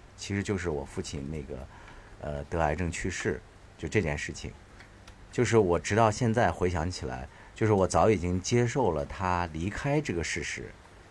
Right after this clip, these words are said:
但是我不能回想他曾经遭遇的那种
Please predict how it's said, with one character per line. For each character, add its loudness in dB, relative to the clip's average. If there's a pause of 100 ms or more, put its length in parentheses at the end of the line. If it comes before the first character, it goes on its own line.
(500)
但 8
是 6 (300)
我 8 (640)
不 8
能 0
回 -2
想 -4 (560)
他 4
曾 -2
经 0
遭 2
遇 -4
的 -4
那 -4
种 -8